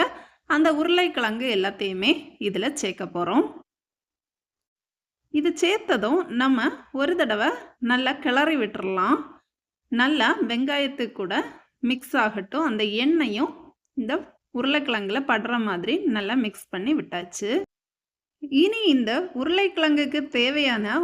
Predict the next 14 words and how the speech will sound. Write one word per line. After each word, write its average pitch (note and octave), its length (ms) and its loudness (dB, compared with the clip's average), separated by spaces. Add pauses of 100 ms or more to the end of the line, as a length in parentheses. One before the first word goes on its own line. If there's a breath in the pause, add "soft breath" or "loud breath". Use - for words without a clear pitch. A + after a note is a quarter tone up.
உப்பு C4+ 340 -2
நம்ம A3+ 260 2
இதுல G#3 240 -2 (100)
சேர்க்க G#3+ 300 -4
போறோம். F#3+ 440 0 (1000)
உப்பு D4+ 380 0
எனக்கு A#3 340 0
கால் C#4 380 2
டீஸ்பூன் D4+ 520 0 (360)
கரெக்டா A#3 380 -2
இருந்தது. G3 440 -2 (1500)
அடுத்தது B3 580 2 (200)
ஒரு D4 320 2
கால் F4+ 380 4